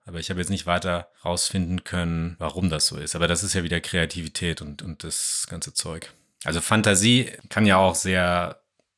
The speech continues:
sehr abwertend gesehen werden von Menschen, dass man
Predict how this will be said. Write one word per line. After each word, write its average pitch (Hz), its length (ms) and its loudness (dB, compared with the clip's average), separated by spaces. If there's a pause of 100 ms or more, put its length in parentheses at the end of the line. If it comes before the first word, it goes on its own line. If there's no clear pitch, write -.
(120)
sehr 90 340 -4
abwertend 85 1040 -2 (180)
gesehen 80 440 2
werden 78 280 -2
von 82 220 -6
Menschen, 78 340 -6
dass - 160 -10
man 80 280 -6